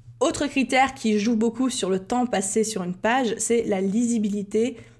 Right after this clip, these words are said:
de vos contenus, que ce soit vos articles de blog ou les, vos pages principales. Ayez des paragraphes qui soient clairs, qui soient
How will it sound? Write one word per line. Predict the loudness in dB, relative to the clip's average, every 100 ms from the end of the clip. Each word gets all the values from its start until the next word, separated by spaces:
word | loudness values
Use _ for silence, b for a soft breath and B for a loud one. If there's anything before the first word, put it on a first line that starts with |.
| -2
de | 2
vos | 4 2
contenus, | 0 0 2 2 0 B B B
que | -4
ce | 0
soit | 0 0
vos | -2 -4
articles | -2 -2
de | -2
blog | -2 0 2 0 -2
ou | -2 -2 -2
les, | 0 0
vos | 0
pages | 2 2 0
principales. | -4 -4 -4 -2 -4 -6 B B B B B B 0
Ayez | 2 4 4 4
des | 4 4
paragraphes | 2 2 4 2 0
qui | -6
soient | -4 -6
clairs, | -6 -4 2 4 4 4 0
qui | -6 -12
soient | -2 -2